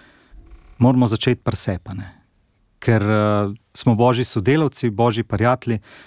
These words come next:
in drugih rok, drugih nog, drugih ušes, drugih ust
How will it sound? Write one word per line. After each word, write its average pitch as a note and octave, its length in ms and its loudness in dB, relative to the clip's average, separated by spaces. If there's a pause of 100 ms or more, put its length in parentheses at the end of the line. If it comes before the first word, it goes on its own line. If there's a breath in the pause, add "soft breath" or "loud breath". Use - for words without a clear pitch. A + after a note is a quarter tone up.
(180 loud breath)
in A#2 180 4
drugih B2+ 420 2
rok, - 440 -2 (360)
drugih B2 380 0
nog, A#2+ 280 2
drugih A#2+ 340 -2
ušes, G#2+ 420 -2
drugih A2+ 360 -2
ust - 360 -2